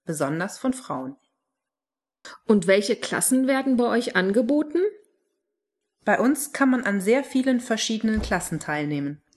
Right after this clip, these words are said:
Speaker 1: Besonders beliebt sind Spinning und Pilates, aber auch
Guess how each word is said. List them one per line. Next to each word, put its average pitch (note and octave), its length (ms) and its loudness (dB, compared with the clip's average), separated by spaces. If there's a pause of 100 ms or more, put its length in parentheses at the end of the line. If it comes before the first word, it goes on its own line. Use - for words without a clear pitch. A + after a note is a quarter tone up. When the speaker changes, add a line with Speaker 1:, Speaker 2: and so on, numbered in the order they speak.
(380)
Speaker 1:
Besonders F3+ 480 0
beliebt C4+ 460 -2
sind A3 400 -2
Spinning B3+ 560 0
und G#3 160 -4
Pilates, - 800 -6 (240)
aber F#3+ 300 2
auch F3+ 260 -2